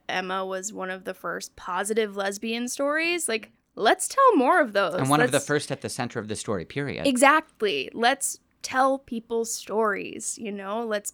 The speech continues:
Speaker 1: give voices to those who don't necessarily have their voices heard all the time, because that's what's important, and that's storytelling, and that is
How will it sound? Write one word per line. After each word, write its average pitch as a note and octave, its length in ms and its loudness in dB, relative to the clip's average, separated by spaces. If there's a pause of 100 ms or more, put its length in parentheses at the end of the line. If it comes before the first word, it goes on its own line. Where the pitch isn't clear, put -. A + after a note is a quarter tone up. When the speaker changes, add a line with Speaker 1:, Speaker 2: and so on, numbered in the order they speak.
(140)
Speaker 1:
give A#3+ 220 0
voices G#3+ 640 -4
to G#3+ 100 -10
those G3 460 -4
who G#3+ 120 -8 (140)
don't F#3+ 260 -2
necessarily F#3 600 -6
have G3 240 -12
their F#3 140 -8
voices F#3 400 -8
heard - 260 -8
all - 100 -8
the - 100 -10
time, - 280 -14
because - 240 -12
that's F3 340 -4
what's E3+ 160 -8
important, F#3+ 400 -8
and F#3+ 100 -8
that's G3 200 -6
storytelling, A#3+ 640 -6
and F#3 100 -8
that G3 180 -4
is G3 220 -4